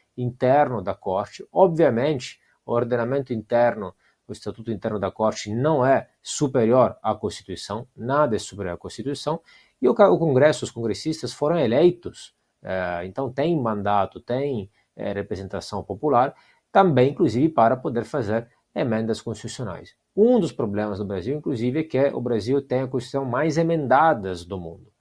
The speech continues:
né? Mais emendada do mundo. E essa seria uma enésima emenda constitucional. Mas por quê? Porque, evidentemente, se nota, é, por vários casos anedóticos e também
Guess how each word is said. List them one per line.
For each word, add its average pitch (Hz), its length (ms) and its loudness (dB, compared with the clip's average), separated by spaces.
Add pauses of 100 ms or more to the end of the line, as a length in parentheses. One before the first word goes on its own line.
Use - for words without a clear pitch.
(140)
né? 101 140 -14
Mais 113 180 -8
emendada 120 260 -4
do 147 100 -4
mundo. 110 280 -6 (420)
E 110 60 0
essa 131 300 -2
seria 147 240 0
uma 147 180 2
enésima 127 880 0 (300)
emenda 104 380 -4
constitucional. 90 680 -12 (360)
Mas - 100 -8
por - 180 2
quê? 110 140 0
Porque, 131 220 0
evidentemente, 147 580 -2
se - 160 -4
nota, 143 460 -2 (400)
é, 95 200 -6
por 104 200 -4
vários 104 720 2
casos 107 520 2
anedóticos 98 840 -2
e 120 80 -2
também 104 600 -4